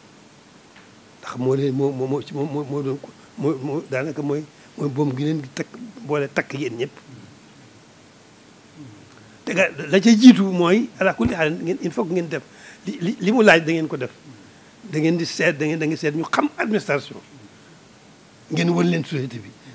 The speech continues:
won leen ñi ko ŋànk. Ñu xam kenn ku ne la jaadu ci moom,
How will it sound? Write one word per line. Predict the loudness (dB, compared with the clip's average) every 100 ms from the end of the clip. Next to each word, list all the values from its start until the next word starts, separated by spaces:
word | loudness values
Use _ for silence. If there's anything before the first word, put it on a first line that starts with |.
| -8
won | 2 4
leen | 4 2
ñi | 0
ko | 2
ŋànk. | 4 2 -2 -12 -18 -20 -20 -20 -20 -20 -20 -20 -20 -20 -20 -20 -20 -20 -20 -20 -20 -20 -20 -20 -20 -20 -20 -20 -20 -20 -20 -20 -20 -20 -20 -12
Ñu | -2 2 4
xam | 4 2 0 2
kenn | 2 2
ku | 2 4
ne | 4 2 -14 -20 -20 -20 -20 -4
la | 4
jaadu | 6 6 2
ci | -2
moom, | -2